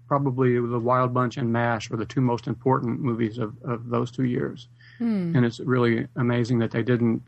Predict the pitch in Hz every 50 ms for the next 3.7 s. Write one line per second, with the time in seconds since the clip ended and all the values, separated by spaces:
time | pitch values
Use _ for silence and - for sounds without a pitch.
0 | _ - - 147 - - 123 123 117 120 123 120 110 117 123 123 131 131 131 151
1 | 170 - - - 170 151 151 151 139 135 - - - - _ _ _ _ _ _
2 | _ _ _ - - - 156 143 131 135 143 160 - - 139 139 139 151 165 170
3 | 170 165 151 143 131 - 135 - 151 139 135 131 131 139